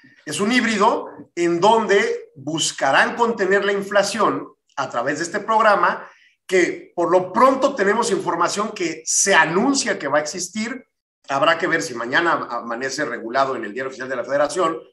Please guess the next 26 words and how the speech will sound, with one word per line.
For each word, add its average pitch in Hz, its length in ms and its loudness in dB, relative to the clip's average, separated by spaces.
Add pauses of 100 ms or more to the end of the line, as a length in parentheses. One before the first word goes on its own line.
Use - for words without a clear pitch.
o 120 140 -14
esta - 220 -6
tarde, 170 680 0
o 120 120 -16
en 117 100 -12
días 131 180 -4
subsecuentes. - 800 -18 (420)
Y 185 140 0
hasta 196 260 4
entonces 180 300 2
podemos 196 280 2
hacer 202 140 2
una - 40 -4
crítica 180 380 -2
profunda. 202 520 -2 (540)
Pero 208 200 6
mientras 240 460 4
me 175 60 0
voy 196 140 6
a - 60 2
permitir 160 420 -2
explicar 208 640 0
estos 214 220 -6
precios 180 260 -4
de 196 80 -2
garantía 165 580 -4